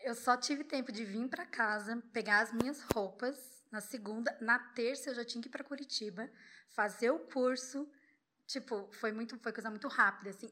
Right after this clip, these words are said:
E um, um mês, acho que até menos, eu tive tempo de fazer passaporte, curso, coisa, coisa. Desembolsei na época uns três mil pra fazer tudo que eu precisava. Um mês depois tava embarcada, rumo à Europa, assim.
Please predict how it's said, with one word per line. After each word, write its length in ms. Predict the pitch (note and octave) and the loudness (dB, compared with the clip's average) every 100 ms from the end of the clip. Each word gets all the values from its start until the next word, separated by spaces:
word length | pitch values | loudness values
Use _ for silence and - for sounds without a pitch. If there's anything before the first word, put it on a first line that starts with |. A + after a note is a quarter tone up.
| - | -6
E 160 | G#3+ C4 | 0 2
um, 180 | E4 D#4+ B3 | 2 0 -4
um 140 | B3+ D#4+ | -2 0
mês, 480 | D4+ B3+ D4+ G3 F#3 | 2 2 0 -2 -4
acho 180 | F#3 - | -4 -4
que 60 | - | -4
até 180 | - A#3 | -4 -4
menos, 440 | A#3 G#3+ G#3+ G3+ - - - | -4 -4 -6 -10 -16 -20 -8
eu 80 | A3 | -4
tive 200 | A#3 A#3 | -4 -2
tempo 180 | A3+ | -4
de 80 | - | -2
fazer 160 | G#3 F#3 | -6 -2
passaporte, 720 | F#3+ G3 G3 G3+ G3+ G3+ - - _ _ | -2 -2 -4 0 0 -2 -8 -12 _ _
curso, 440 | B3 A3+ A3 A#3+ | -2 0 -2 -6
coisa, 220 | A3+ A3 | -4 -4
coisa. 240 | A3+ A#3+ A3+ - - - | -4 -6 -8 -14 -20 -20
Desembolsei 400 | G3 A#3+ A#3 A#3 | -8 -2 -2 0
na 180 | A3+ G#3+ | -2 0
época 200 | A3 A3 | -2 -4
uns 80 | A3 | -10
três 280 | - A3 G#3 | -6 -6 -6
mil 160 | G#3 A3 | -8 -8
pra 140 | A3+ | -8
fazer 200 | A3 G3+ | -10 -10
tudo 140 | G3 - | -10 -8
que 80 | |
eu 60 | G#3+ | -8
precisava. 600 | G#3+ G3+ A3 A3 B3+ F#4 - - | -8 -10 -2 2 2 0 -14 -4
Um 160 | F#4 G4+ | 0 4
mês 200 | E4 E4+ | 2 2
depois 300 | F4+ D4+ D#4 | 2 2 2
tava 160 | G#4+ | -2
embarcada, 800 | C5+ D5 - C4+ D#4 B3 F#3+ G3 - - - F3 | 0 0 4 6 6 2 -6 -8 -14 -20 -20 -6
rumo 260 | G#3 A3 | -2 0
à 40 | D#4+ | 0
Europa, 480 | G4 - C4+ - F#3+ | 0 2 2 0 -8
assim. 280 | F#3 G#3 | -8 -12